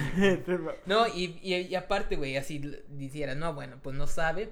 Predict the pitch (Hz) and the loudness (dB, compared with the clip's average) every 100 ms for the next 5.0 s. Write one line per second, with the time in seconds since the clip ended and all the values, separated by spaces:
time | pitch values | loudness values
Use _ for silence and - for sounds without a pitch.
0 | - 143 135 135 139 143 147 151 143 156 | -4 -2 -2 -2 -8 -6 -6 -6 -4 -2
1 | 143 143 - - 123 120 120 - - - | -2 -4 -4 -4 -4 -4 -2 -2 -2 -4
2 | 143 165 147 135 - - 202 196 147 156 | -2 2 4 2 0 -2 -2 2 4 6
3 | 160 160 - 135 151 196 185 151 135 135 | 4 2 -2 -6 -8 -6 -6 -4 -4 -4
4 | 165 139 139 - - - 131 131 139 | -4 -4 -6 -6 -6 -2 0 2 0